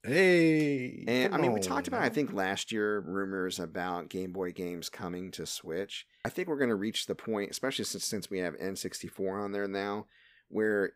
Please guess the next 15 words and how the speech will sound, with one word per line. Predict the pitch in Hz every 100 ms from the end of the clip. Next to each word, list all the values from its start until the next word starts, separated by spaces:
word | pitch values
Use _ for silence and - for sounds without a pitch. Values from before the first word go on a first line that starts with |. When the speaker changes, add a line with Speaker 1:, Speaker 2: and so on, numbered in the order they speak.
| -
Speaker 2:
Game | 110 117 113
Boy | 110 110
games, | 101 101 104 101
then | 95
Game | 90 95 90
Boy | 90
Color, | 90 113 98 95
then | 92 90
Game | 87 82
Boy | 85
Advance | 85 82 82 85 -
will | 90
have | 87 -
aged | 87 87 85 -
enough | 85 87 87 -